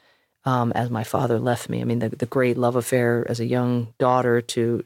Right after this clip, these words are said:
you know, to a father, I mean, the ultimate disappearance, right? And so why get close again or make yourself vulnerable in those ways again?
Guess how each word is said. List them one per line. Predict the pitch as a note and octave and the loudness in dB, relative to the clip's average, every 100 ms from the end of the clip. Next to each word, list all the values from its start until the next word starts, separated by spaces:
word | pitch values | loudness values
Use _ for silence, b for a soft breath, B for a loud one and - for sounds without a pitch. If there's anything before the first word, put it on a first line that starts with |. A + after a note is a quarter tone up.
| - | -6
you | C3+ | -6
know, | B2 A#2+ | -6 -4
to | C3 | -4
a | A2+ | -2
father, | - B2+ B2+ B2+ A#2 A2+ - | 0 2 4 2 2 2 -2
I | A#2+ | -6
mean, | A#2 | -2
the | |
ultimate | A#2 C3+ - A#2 A2+ | 0 -2 -2 -4 -2
disappearance, | A#2 B2 - B2+ A#2+ A#2 A#2 - - - | -6 -6 0 2 2 2 -2 -4 -6 -2
right? | A#2 A2+ A#2 - | 0 2 0 -2
And | B2 | -4
so | - | -2
why | A#2+ B2 A#2+ | 0 0 0
get | A#2+ A2+ | -2 -6
close | - B2 B2 - | -2 0 0 -2
again | A#2 B2 A#2+ A#2 A2+ | -2 0 0 0 -2
or | A2+ | -2
make | A#2 A#2+ | -4 -4
yourself | - A#2 A#2 | -4 -4 -4
vulnerable | B2 B2 A#2+ A#2 | -4 -4 -4 -4
in | A#2+ | -4
those | B2+ | -4
ways | B2+ B2 B2 | -2 -4 -4
again? | B2+ B2+ A#2+ | -4 -2 -2